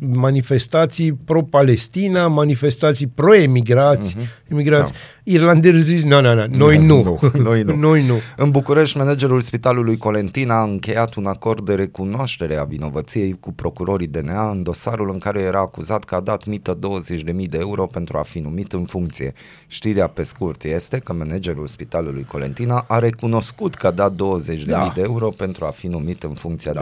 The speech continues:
Speaker 2: de director.
Speaker 1: Puțin, să știi.
Speaker 2: Bun, și o veste bună pentru România.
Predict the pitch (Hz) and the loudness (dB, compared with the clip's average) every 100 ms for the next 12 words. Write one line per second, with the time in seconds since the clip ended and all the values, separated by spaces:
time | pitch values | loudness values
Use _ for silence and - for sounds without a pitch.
0 | 71 82 62 58 - 62 65 - 254 190 | -6 -6 -8 -10 -10 -6 -6 -8 -6 -6
1 | 92 80 123 - 107 180 196 170 - 143 | -6 -8 -12 -6 2 2 2 -2 -2 0
2 | 131 135 135 - 107 117 107 95 92 87 | 2 2 0 -2 -2 0 0 -2 -4 -6
3 | 90 87 85 82 123 147 131 | -4 -2 -2 -2 -2 0 0